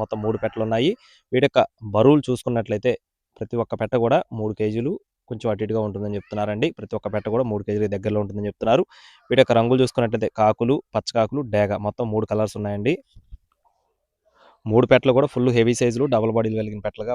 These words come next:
బ్రదర్ మనతో వివరించారు. ఈ పెట్టల యొక్క కాస్ట్లు చూసుకున్నట్లయితే ఒక్కొక్క పెట్ట ధర వచ్చేసి మూడు వేల ఐదు వందల రూపాయలు చెప్తున్నారు ఫ్రెండ్స్. Each one in cost వచ్చేసి త్రీ థౌజండ్ ఫైవ్ హండ్రెడ్ రూపీస్గా చెప్తున్నారు. బ్రదర్ యొక్క అడ్రస్ చూసుకున్నట్లయితే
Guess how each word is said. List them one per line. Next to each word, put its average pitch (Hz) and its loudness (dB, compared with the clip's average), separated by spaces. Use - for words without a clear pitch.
బ్రదర్ 104 -6
మనతో 98 -10
వివరించారు. 107 -4
ఈ 139 6
పెట్టల 131 2
యొక్క 127 -4
కాస్ట్లు 113 0
చూసుకున్నట్లయితే 113 -6
ఒక్కొక్క - -10
పెట్ట 113 -2
ధర 110 0
వచ్చేసి 110 -6
మూడు 120 2
వేల 117 4
ఐదు 110 0
వందల 110 -2
రూపాయలు 104 -6
చెప్తున్నారు 104 -6
ఫ్రెండ్స్. 147 -4
Each 113 -6
one 113 0
in 101 -4
cost 101 -4
వచ్చేసి 101 -8
త్రీ 117 0
థౌజండ్ 120 -2
ఫైవ్ 113 0
హండ్రెడ్ 110 -2
రూపీస్గా 104 -8
చెప్తున్నారు. 104 -2
బ్రదర్ 110 8
యొక్క 143 8
అడ్రస్ 131 10
చూసుకున్నట్లయితే 123 4